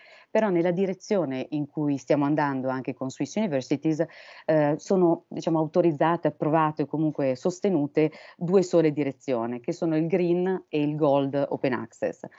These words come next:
In pratica, eh, vuol dire che possiamo accedere alle pubblicazioni all'interno di una banca dati istituzionale,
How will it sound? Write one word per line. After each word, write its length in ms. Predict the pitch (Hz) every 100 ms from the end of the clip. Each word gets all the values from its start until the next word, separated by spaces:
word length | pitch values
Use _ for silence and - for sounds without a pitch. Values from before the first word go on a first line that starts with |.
| - - -
In 100 | 170
pratica, 640 | 190 175 160 139 127 117 -
eh, 260 | - 139 123
vuol 160 | 143 156
dire 300 | 160 139 123
che 300 | 147 127 -
possiamo 340 | 151 - 156
accedere 420 | 147 - 160 139
alle 120 | 127 127
pubblicazioni 960 | 147 135 143 147 - 170 151 127 123 120 - -
all'interno 760 | - 143 151 143 170 147 143 127
di 100 | 131
una 200 | 131 131
banca 320 | 139 143 143
dati 260 | 143 131 131
istituzionale, 920 | - 123 127 - 220 120 110 147 190